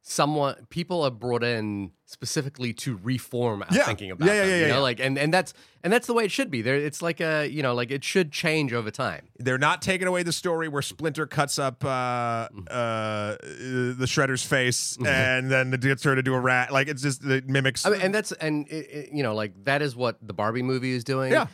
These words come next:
Speaker 1: That is what this movie is doing. Um, you know, that is what Into the Spider-Verse does.
Speaker 2: Yep, I think it's great.
Speaker 1: Yeah.
Speaker 2: Uh, anyway, yeah, I, I,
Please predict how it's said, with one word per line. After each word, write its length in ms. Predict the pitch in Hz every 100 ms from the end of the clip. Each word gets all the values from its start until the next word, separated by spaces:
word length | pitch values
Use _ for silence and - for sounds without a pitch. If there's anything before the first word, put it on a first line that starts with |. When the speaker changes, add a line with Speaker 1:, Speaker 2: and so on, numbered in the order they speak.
| _
Speaker 1:
That 100 | 117
is 100 | 113
what 220 | 101 92 87
this 180 | 123
movie 280 | 131 127 123
is 100 | 120
doing. 460 | 123 123 120 117 113
Um, 600 | 98 98 92 92 90 90 98
you 80 |
know, 100 | 95
that 180 | 90 127
is 80 | 117
what 140 | 110
Into 160 | 98 110
the 40 | 98
Spider-Verse 540 | - 120 120 123 117
does. 340 | 131 123 123
Speaker 2:
Yep, 100 | 139 - -
I 80 | 127
think 140 | 147
it's 100 | 123
great. 160 | 101 - -
Speaker 1:
Yeah. 160 | 95 69 _ -
Speaker 2:
Uh, 460 | 120 117 113 107 - _ _ _ -
anyway, 240 | 226 208
yeah, 200 | 185 202 - _
I, 180 | 190 220 -
I, 280 | 196 202